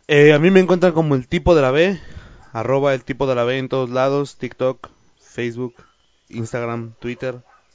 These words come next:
Qué profesional se escucha eso, güey, qué bonito.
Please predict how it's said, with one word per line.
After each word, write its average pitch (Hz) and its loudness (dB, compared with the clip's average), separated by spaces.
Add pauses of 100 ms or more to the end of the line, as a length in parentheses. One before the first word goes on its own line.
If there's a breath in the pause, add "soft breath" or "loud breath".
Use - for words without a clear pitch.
(400)
Qué 92 -16
profesional 107 -12
se - -20
escucha - -20
eso, - -20
güey, - -20
qué - -20
bonito. 101 -18